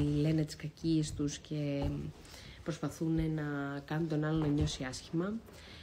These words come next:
Ε, ήθελα να πω ότι άνθρωποι που πιστεύουν ότι βγάζουμε όλη μας τη ζωή εδώ πέρα, σε αυτή την πλατφόρμα, στο TikTok ή στο,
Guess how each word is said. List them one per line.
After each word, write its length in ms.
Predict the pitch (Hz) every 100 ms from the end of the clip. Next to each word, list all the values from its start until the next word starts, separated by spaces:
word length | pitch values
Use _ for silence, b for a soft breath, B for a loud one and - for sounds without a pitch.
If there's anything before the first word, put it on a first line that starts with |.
| B B
Ε, 840 | 165 165 160 160 160 156 156 156 156 - - -
ήθελα 340 | 196 220 214
να 120 | 175
πω 360 | 156 180 202 247 - - -
ότι 380 | 180 - 180 175 170 165 165 156 B B B B -
άνθρωποι 360 | 196 196 185
που 120 | 185 -
πιστεύουν 440 | 165 - 180 180
ότι 160 | 185 165
βγάζουμε 460 | 156 170 170 175 170 -
όλη 220 | 180 175
μας 180 | 151 147
τη 80 | 151
ζωή 260 | 147 143
εδώ 140 | 151 143
πέρα, 320 | 160 160 175 180
σε 220 | - 147
αυτή 260 | 139 -
την 100 | 156
πλατφόρμα, 540 | 147 143 - 151 165 170
στο 160 | - -
TikTok 260 | 175 - 170
ή 120 | 156 156
στο, 160 | -